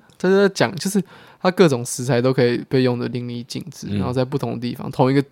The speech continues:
Speaker 1: 就是同一个，一个范围的地区的不同地方都有各式各样的，的展现啊。
Speaker 2: 你有看过百合的那个吗？
Speaker 1: 有啊，百合就有点像洋葱的那样子，
Speaker 2: 对，
Speaker 1: 就对，
Speaker 2: 蛮像那个
Speaker 1: 对，一个
Speaker 2: 山竹的。
Speaker 1: 对，对，对，对，对，然后它可能会拿去烤，
Speaker 2: 嗯。
Speaker 1: 或是弄成，我有点忘记了，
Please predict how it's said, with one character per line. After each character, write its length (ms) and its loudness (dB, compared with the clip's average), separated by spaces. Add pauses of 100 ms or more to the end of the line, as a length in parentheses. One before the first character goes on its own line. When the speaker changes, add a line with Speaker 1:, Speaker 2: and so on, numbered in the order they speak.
Speaker 1:
就 120 0
是 60 0
同 220 -2
一 60 0
个， 80 0
一 80 -2
个 100 -2
范 220 0
围 140 0
的 60 -4
地 200 0
区 240 -4
的 80 2
不 100 -6
同 160 -4
地 140 -4
方 140 -4
都 80 -4
有 80 -8
各 180 -6
式 160 -10
各 120 -6
样 160 -8
的， 120 -16 (600)
的 100 -8
展 240 -8
现 160 2
啊。 20 6
Speaker 2:
你 20 4
有 0 -
看 80 2
过 60 2
百 220 2
合 240 -8
的 80 -6
那 100 -6
个 60 -10
吗？ 120 -18 (840)
Speaker 1:
有 160 6
啊， 80 8
百 180 4
合 80 2
就 140 4
有 80 6
点 140 2
像 160 0
洋 240 -4
葱 260 -2
的 80 -6
那 60 -2
样 180 -2
子， 180 -12
Speaker 2:
对， 200 -6
Speaker 1:
就 160 -8
对， 160 -2
Speaker 2:
蛮 120 0
像 100 2
那 60 -2
个 60 -2
Speaker 1:
对， 20 -2
一 40 0
个 40 2
Speaker 2:
山 300 0
竹 240 -8
的。 100 -8 (200)
Speaker 1:
对， 180 6
对， 140 4
对， 120 0
对， 140 -4
对， 120 -4
然 140 -4
后 60 -2
它 300 0
可 120 -14
能 80 -4
会 80 0
拿 140 -2
去 100 -4
烤， 360 -10 (240)
Speaker 2:
嗯。 120 -12 (160)
Speaker 1:
或 140 -2
是 240 -2 (240)
弄 180 -2
成， 400 -8
我 100 -6
有 40 4
点 140 0
忘 200 -4
记 280 -10
了， 100 -14